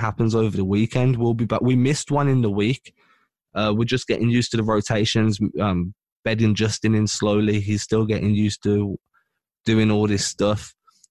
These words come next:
Brendan is on basically, like, a two-way contract himself now, so we will hear from him every week, but we just don't know which day he's gonna be needed to be called up.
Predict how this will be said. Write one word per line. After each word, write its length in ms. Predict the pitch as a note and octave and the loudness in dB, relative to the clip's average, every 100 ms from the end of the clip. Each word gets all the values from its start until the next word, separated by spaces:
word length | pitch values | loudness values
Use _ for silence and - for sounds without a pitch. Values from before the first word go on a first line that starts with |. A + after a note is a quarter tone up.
| - | -8
Brendan 680 | G#2 A2 A#2+ B2 A#2+ A#2+ A2 | -2 0 2 2 2 0 0
is 180 | A2+ G#2+ | 0 0
on 240 | A2 A2 | 0 0
basically, 520 | G#2 A2 A2 A#2 A2+ A2 | 0 -2 0 -2 0 0
like, 200 | G#2 - | 0 -2
a 60 | |
two-way 400 | - A#2+ A2 G#2 | -2 0 0 0
contract 440 | - A2 G#2 - - | 0 -2 -2 -4 -2
himself 520 | G2 - G#2 A2+ - | -2 0 0 -2 0
now, 260 | A#2 B2+ C#3+ | 0 0 0
so 500 | - A2 G#2 G#2 F2 - | 0 0 2 0 -4 -4
we 440 | G#2+ G#2 G2+ G2 _ _ _ _ _ | -2 0 0 -4 _ _ _ _ _
will 220 | G#2+ C3 | 0 2
hear 200 | C3+ C#3+ | 4 2
from 180 | B2+ B2+ | 0 0
him 120 | B2 | 2
every 260 | A#2+ A2 A2+ | 0 0 -2
week, 240 | G#2+ D3 - | 0 -2 -2
but 100 | G#2 | -4
we 100 | F2 | -2
just 200 | A2 G#2+ | -2 -2
don't 180 | A2 F#2+ | -2 0
know 120 | G#2+ | 0
which 260 | G2+ A2+ - | 0 -4 -2
day 220 | G#2 G#2 | 0 0
he's 180 | G#2 - | 0 -2
gonna 180 | F#2+ F#2+ | -2 0
be 80 | G2+ | 0
needed 320 | G#2 G2+ F#2+ | 0 -2 -4
to 60 | G2+ | -6
be 100 | A2 | -6
called 380 | - G#2 G2 | -2 0 0
up. 180 | G2+ - | 0 -2